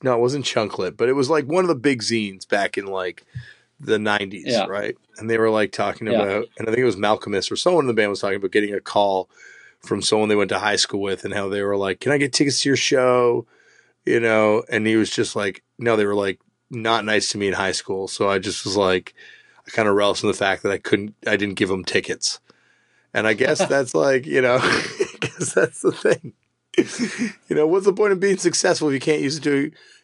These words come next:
Speaker 1: extract revenge on all the people that tried to keep you down on the way up?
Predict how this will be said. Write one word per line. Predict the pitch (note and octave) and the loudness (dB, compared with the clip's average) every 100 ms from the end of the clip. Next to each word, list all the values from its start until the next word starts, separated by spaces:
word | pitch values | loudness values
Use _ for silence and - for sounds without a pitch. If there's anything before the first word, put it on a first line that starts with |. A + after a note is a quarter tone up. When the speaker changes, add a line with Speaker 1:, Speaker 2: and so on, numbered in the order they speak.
| - | -8
Speaker 1:
extract | - - C#3+ C3 | -4 0 0 2
revenge | C3+ A2 B2 A#2+ A#2 | 0 2 2 2 0
on | A2 | 2
all | A#2 | 2
the | A2+ | 2
people | C3+ A#2+ A#2 | 0 -4 -2
that | A2 G#2 G2 - _ _ _ | -2 -2 -6 -16 _ _ _
tried | - B2 | 2 2
to | G#2+ | 2
keep | B2 A#2 | -2 0
you | |
down | A2+ A#2 | 0 0
on | A2+ | 2
the | G#2+ | 0
way | G2+ G#2 | 2 2
up? | F#2 D#2 | 0 -6